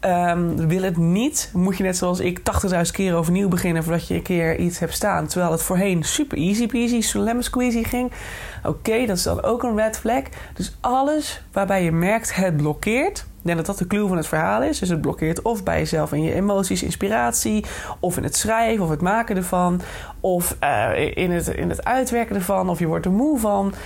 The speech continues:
of je ziet er tegenop. Nou, dat zijn allemaal dingen, allemaal signalen. Dan is het tijd om te gaan kijken naar iets anders. En ook daarin is er heel veel mogelijk. Net zoals die collega van mij zei, doe gewoon de podcast, maar op een andere manier.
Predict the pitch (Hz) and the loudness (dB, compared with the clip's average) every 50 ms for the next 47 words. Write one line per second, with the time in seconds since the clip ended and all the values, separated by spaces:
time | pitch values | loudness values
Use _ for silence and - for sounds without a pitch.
0 | - - - - - - 202 190 175 175 170 170 165 165 170 160 165 160 - 185 | -12 -14 -12 -8 -2 0 0 0 2 2 2 2 2 2 2 0 0 0 0 0
1 | 196 214 - - 294 320 320 - - 226 196 - - 180 - - - - 254 277 | 0 2 2 2 2 2 0 0 -2 0 0 0 0 0 -2 0 0 0 2 2
2 | 269 247 240 202 214 214 208 202 196 196 202 196 - - - - 226 247 262 277 | 2 2 2 2 2 2 2 2 2 2 0 -2 -6 -12 -6 -2 0 2 2 2
3 | 254 240 226 - - 202 190 190 180 175 175 175 170 170 180 175 - - - - | 2 0 0 0 0 0 2 2 2 2 2 2 2 2 0 -2 -4 -10 -16 -16
4 | - - - - 170 160 165 160 - - - - - 185 180 175 180 175 - - | -18 -12 -6 -2 -2 0 0 -2 -4 -6 -4 -2 0 2 2 2 0 -2 -4 -6
5 | - 175 175 - 180 - 180 175 - 180 170 170 170 - 160 160 160 160 160 - | -4 -2 -2 -2 -2 -4 -4 -2 0 0 0 0 0 0 -2 -2 0 -2 -2 -4
6 | - - - 202 185 170 156 147 151 - - - - - 170 170 - - 180 185 | -4 -2 -2 0 0 0 0 -2 -4 -6 -10 -8 -4 -2 -2 -2 0 0 0 0
7 | 180 180 185 175 175 175 175 175 175 - - - - - - - 175 165 175 160 | 0 0 0 0 0 2 0 0 -2 -4 -10 -14 -16 -14 -6 -4 -2 0 0 0
8 | 143 151 175 214 262 269 277 254 226 214 208 214 208 202 170 175 - - 165 165 | 2 2 2 2 2 2 2 2 2 2 2 0 0 -2 -2 -2 -2 -2 -2 -2
9 | - 180 175 - - 185 202 233 269 294 277 - - 226 220 214 214 196 202 190 | 0 -2 -2 0 -2 0 0 2 2 0 0 0 0 0 2 2 2 2 2 2
10 | 185 185 185 175 165 180 185 180 - 180 165 170 170 170 170 - 175 175 175 - | 2 2 2 2 0 0 0 0 -2 0 0 2 2 2 0 0 -2 -2 0 0
11 | 233 247 - - 208 196 - 185 175 170 175 - - 175 165 170 156 160 170 180 | -2 -2 -2 -2 -4 -2 0 0 0 0 -2 -2 -2 0 0 0 0 0 0 2
12 | 220 254 285 339 392 427 | 2 2 2 2 2 0